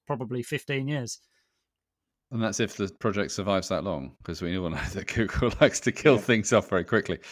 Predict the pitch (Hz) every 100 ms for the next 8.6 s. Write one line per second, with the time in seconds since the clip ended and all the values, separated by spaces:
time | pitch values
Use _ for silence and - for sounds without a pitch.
0 | - - 131 160 156 131 101 85 117 110
1 | 123 123 107 - 104 - 95 87 107 -
2 | 110 101 90 90 113 104 80 71 87 -
3 | 117 107 87 - - - - _ - 117
4 | 101 90 85 98 95 101 98 92 90 -
5 | - _ - 85 73 95 - 101 87 -
6 | 92 78 92 87 80 - 101 101 87 87
7 | 82 95 82 85 71 - 92 87 95 87
8 | 90 87 80 92 82 64